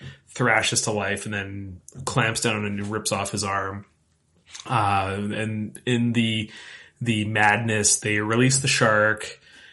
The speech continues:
and call for an emergency helicopter and kind of rush topside. And, uh, a storm has rolled in and it's just thrashing the, the topside, uh, environment.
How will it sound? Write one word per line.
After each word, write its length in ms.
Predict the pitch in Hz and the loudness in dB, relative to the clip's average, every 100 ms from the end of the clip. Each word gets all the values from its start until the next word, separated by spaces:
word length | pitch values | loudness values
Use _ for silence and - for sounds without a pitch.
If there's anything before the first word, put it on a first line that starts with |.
| _ _ | _ _
and 640 | 110 104 101 98 95 98 | -6 -4 -2 -4 -6 -8
call 300 | - 110 107 | -2 0 2
for 260 | 104 117 107 | 0 0 0
an 60 | |
emergency 460 | 98 104 107 107 113 | 0 -2 0 0 0
helicopter 680 | 101 95 95 98 95 95 95 | -2 -4 -4 -4 -6 -8 -10
and 80 | 92 | -8
kind 160 | 107 | -6
of 220 | 101 98 | -6 -8
rush 340 | 104 101 104 - | -4 0 0 0
topside. 800 | 113 98 - - 98 98 98 95 | -2 0 0 0 -2 -2 -4 -6
And, 520 | 95 95 92 95 92 | -8 -8 -10 -12 -10
uh, 280 | 101 95 - | -8 -10 -2
a 80 | 110 | 0
storm 320 | - 127 127 | 4 4 4
has 220 | 123 107 | 2 0
rolled 340 | 110 107 110 | 0 0 0
in 280 | 101 101 92 | 0 0 -2
and 200 | 92 95 | -6 -10
it's 140 | 98 - | -6 -4
just 340 | 101 - - | -2 -6 -6
thrashing 640 | 110 104 101 98 107 104 | -4 0 0 0 -2 -4
the, 360 | 98 104 98 95 | -4 -4 -2 -4
the 80 | 90 | -8
topside, 840 | - - 101 - 107 98 95 92 98 | -10 -6 -4 -2 -2 -2 -4 -6 -8
uh, 240 | 101 98 | -6 -6
environment. 800 | 101 110 101 95 95 101 98 98 | -6 -6 -4 -4 -4 -6 -8 -10